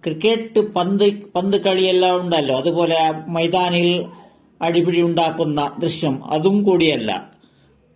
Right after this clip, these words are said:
അപകടം സംഭവിച്ച സ്ഥലത്ത് ചിലയിടത്ത് വാക്തർക്കങ്ങളുണ്ടായി അടിപിടി ഉണ്ടാകുന്നു, അതുമല്ല. ഇത് തലക്ക് വെളിവില്ലാത്ത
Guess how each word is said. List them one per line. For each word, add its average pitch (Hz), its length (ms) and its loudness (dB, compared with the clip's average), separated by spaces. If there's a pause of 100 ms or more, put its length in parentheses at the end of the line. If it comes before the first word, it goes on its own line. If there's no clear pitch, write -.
(400)
അപകടം 208 500 0
സംഭവിച്ച 185 580 0
സ്ഥലത്ത് 170 680 -2 (520)
ചിലയിടത്ത് 170 760 0
വാക്തർക്കങ്ങളുണ്ടായി 170 1200 0
അടിപിടി 156 520 -2
ഉണ്ടാകുന്നു, 151 600 -2
അതുമല്ല. 131 680 -2 (1080)
ഇത് 170 540 2 (180)
തലക്ക് 196 360 0
വെളിവില്ലാത്ത 196 1000 2